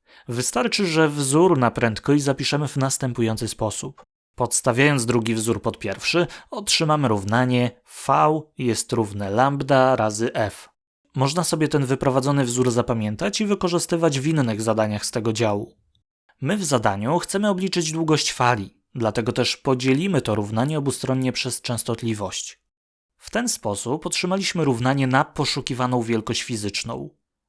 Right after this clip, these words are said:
Wystarczy teraz podstawić podane wartości i obliczyć długość fali. Wynosi ona sześćdziesiąt osiem setnych metra. Wynik możemy podać w centymetrach.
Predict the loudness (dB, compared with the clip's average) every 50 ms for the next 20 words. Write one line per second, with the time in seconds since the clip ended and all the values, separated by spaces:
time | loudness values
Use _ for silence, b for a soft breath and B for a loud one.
0 | _ _ -4 -2 -2 0 0 0 0 0 0 0 2 0 0 0 0 -2 -2 0
1 | -2 -2 0 2 2 2 0 -4 -4 -4 0 0 0 2 0 0 0 -2 -2 -2
2 | -2 -4 -4 -2 -4 -4 -2 -2 -2 -2 -2 -4 -2 0 0 0 0 -2 -2 0
3 | 0 0 0 0 0 2 4 4 2 2 0 -2 0 2 2 2 0 -4 -10 -14
4 | _ _ _ _ _ _ _ _ -4 -2 0 0 2 0 0 2 0 2 2 2
5 | 2 2 2 0 0 0 0 0 0 0 2 0 0 0 0 -2 -2 0 0 0
6 | 0 0 -2 0 -2 -2 -2 -2 -4 -6 -4 -2 0 0 0 0 -4 -8 -10 -10
7 | -12 _ _ _ _ _ _ _ -12 -2 0 0 0 0 0 0 0 2 2 4
8 | 2 2 2 2 4 4 4 2 2 -4 -2 -2 -2 0 0 -2 -2 -2 -4 -6
9 | -6 -8 -8 -8 -10 -16 -20